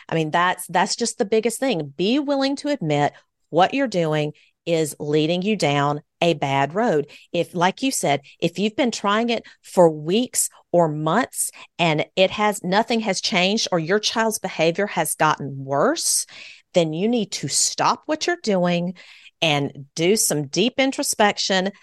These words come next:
learn some new ways, and ask for a do-over, and then do it over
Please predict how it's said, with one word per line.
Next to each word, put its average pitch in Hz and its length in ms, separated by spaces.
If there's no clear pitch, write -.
learn 175 560
some 262 260
new 277 200
ways, 156 640
and 151 360
ask 196 300
for 302 80
a 311 60
do-over, 240 760
and 175 280
then 165 260
do 165 340
it 151 200
over 151 540